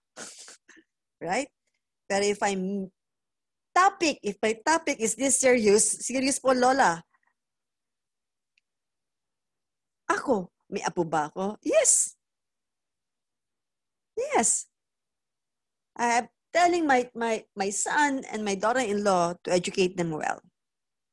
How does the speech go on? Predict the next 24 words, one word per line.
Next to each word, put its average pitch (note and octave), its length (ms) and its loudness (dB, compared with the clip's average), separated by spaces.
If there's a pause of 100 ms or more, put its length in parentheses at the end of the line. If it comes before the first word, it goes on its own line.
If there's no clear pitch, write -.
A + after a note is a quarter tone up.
(320)
I A3+ 160 4
am C4+ 160 2
not D4 160 4
with A3 240 2
them G#3+ 240 0
eh. C3 160 -6 (160)
Siyempre, A#3 320 -6
iba E3 160 -2
yung F3 80 -4
bahay E3 320 0
nila, F#3 240 -2
iba D3+ 160 -8
yung D#3+ 160 -6
bahay D#3+ 240 0
ko. E3 320 -6 (800)
Hindi G3+ 160 0
ko G3 160 4
nga F3+ 80 0
mabisita. F#3+ 800 0 (560)
Nasa F#3 160 -6
condominium F3 560 -2
sila. G3+ 400 0
I E3 80 -4
cannot. G3+ 400 -4